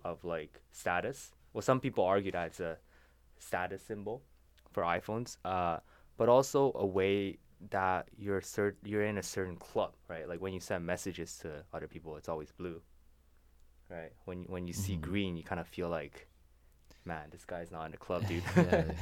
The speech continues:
Speaker 1: Uh,
Speaker 2: <laughs> Don't wanna wa-, don't wanna talk to them.
Speaker 1: Mm-hmm.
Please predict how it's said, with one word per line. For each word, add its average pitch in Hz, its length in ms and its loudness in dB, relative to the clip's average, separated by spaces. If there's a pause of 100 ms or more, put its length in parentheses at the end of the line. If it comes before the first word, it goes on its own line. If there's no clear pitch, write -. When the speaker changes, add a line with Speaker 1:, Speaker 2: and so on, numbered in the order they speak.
(420)
Speaker 1:
Uh, 95 320 2
Speaker 2:
<laughs> 101 40 -4 (760)
Don't 95 140 -4
wanna 85 260 -2 (160)
wa-, 82 220 -6 (160)
don't 98 140 -4
wanna 85 180 -4
talk 76 260 -10
to - 80 -16
them. 67 240 -10
Speaker 1:
Mm-hmm. 120 380 4